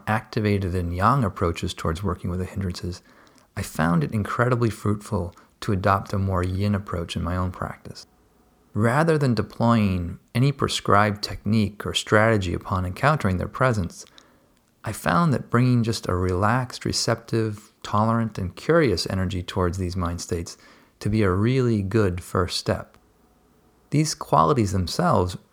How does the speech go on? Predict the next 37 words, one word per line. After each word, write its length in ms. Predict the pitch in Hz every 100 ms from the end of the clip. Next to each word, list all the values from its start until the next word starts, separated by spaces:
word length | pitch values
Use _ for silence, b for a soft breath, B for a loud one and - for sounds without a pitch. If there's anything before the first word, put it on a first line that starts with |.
| 120
reframe 680 | 147 160 - 143 151 117
the 160 | 95 104
energy 440 | 117 135 110 95 90
that 140 | 101
my 100 | 98
mind 360 | 98 107 110 98
has 640 | 98 120 120 90 95 - _ -
in 100 | 101
relating 420 | 98 101 127 113
to 100 | 101
the 80 | 95
hindrances. 600 | 113 113 98 - - - _ _ _ _ _ -
I'm 220 | 110 101
not 320 | 123 160 - -
in 140 | 113
an 180 | 104 98
attack 540 | 98 - 147 156 -
mode, 400 | 98 - - 110 - _ _ -
pouncing 440 | - 135 - 120
to 80 | 104
overcome 560 | 110 101 95 - 131 107
them. 160 | - - _ _ -
I'm 120 | 107
a 80 | 101
bit 180 | 110 123
softer 540 | - 143 151 - 101
and 120 | 85
friendlier, 680 | 92 - 165 120 - - - _
encouraging 520 | 104 - 123 113 101
a 60 | 95
broader 540 | 87 98 101 113 107
exploration 760 | 95 - - 95 104 107 - 85
of 120 | 85
these 140 | 85
mind 300 | 92 95 98
states. 420 | - - - - - _ _ _ _ _ _ _
Now, 320 | 104 90 85